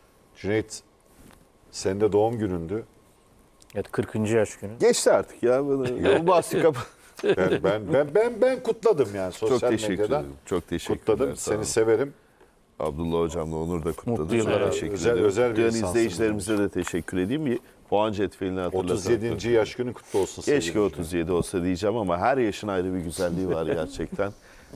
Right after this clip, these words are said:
Speaker 3: Hani benim gibi yaşlananlar üzülmesin.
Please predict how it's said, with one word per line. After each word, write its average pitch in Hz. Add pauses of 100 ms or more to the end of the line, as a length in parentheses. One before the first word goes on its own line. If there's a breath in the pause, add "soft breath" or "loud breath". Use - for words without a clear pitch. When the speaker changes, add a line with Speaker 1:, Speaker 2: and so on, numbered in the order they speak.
Speaker 3:
Hani 92
benim 127
gibi 110
yaşlananlar 104
üzülmesin. 101